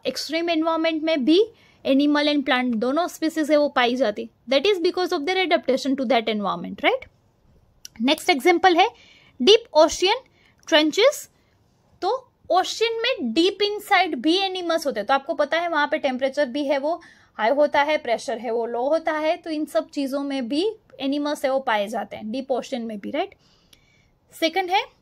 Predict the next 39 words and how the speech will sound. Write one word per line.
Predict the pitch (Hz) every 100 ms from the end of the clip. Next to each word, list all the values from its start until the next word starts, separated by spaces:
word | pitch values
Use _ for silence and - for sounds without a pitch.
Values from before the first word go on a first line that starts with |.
| _ _ _ _ _ _
टॉरेंशियल | 330 339 440 415 453
स्ट्रीम्स | 440 - 427 571 - - _ _ _ _ -
और | 302 466 - _ -
permafrost | 311 320 339 339 320 381 -
जिसको | 302 -
बोलते | 277 269 254 262
हैं | 311
स्नो | 415 - 269 247
लेडन। | 202 196 214 - - - _
तो | 349
ये | 381
ऐसे | 381 311 311 392
रीजन्स, | 381 330 302 359 370 381
ऐसे | 320 339
फॉरेस्ट | 320 285 269 302 -
हैं | 349
जो | 311
कि | - 311
स्नो | - 285 294 302
से | 320 330
कम्प्लीटली | 330 277 269 269 294 294 302 269 -
ढके | 269 - 294
हुए | 302 302 320
हैं, | 302 359 262
बहुत | 262 262 269 302
ही | 302
ज़्यादा | 220 240 214 220 285 311 208
मोटी | 240 226 277
परत | 254 240 254 254
होती | 269 269 269
है | 277
स्नो | - 254 240
की। | 262 339 - - - _ -
तो | 302
obviously | 277 320 349
ऐसे | 285 -
एनवायरनमेंट | 302 294 294 294 302 294
में | 285 294
भी | 240 359